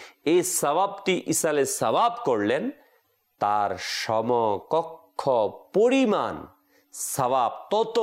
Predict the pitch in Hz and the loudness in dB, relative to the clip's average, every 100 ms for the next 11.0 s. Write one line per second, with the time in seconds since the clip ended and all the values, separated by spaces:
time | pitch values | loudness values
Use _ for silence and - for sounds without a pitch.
0 | 196 139 107 135 247 302 277 202 170 135 | 0 -2 -2 2 4 4 2 2 0 0
1 | 139 131 117 110 107 101 95 98 - 104 | 0 2 2 0 -2 -2 -2 -4 -4 -4
2 | 92 87 92 90 85 78 76 73 - - | -2 0 0 0 -2 -4 -6 -10 -16 -20
3 | - _ _ _ _ _ _ _ _ - | -20 _ _ _ _ _ _ _ _ -14
4 | - 87 82 80 78 76 - - - - | -6 -4 -4 -4 -2 -4 -6 -14 -14 -10
5 | - 95 95 90 80 - - 151 - 226 | -4 -2 0 0 0 -4 -6 -6 0 0
6 | 220 190 175 180 - 147 135 127 139 135 | 2 0 2 0 -2 0 0 2 0 2
7 | 131 117 113 - 113 104 - 131 110 - | 0 0 0 0 -2 -2 0 2 2 0
8 | 104 139 214 214 208 190 131 131 143 135 | -2 0 2 2 2 0 0 0 0 -2
9 | - 123 127 151 202 226 175 - - 170 | -2 0 2 2 2 0 -2 -4 -2 2
10 | 175 175 156 160 - - - 123 120 107 | 2 2 0 -2 -6 -14 -4 0 0 -2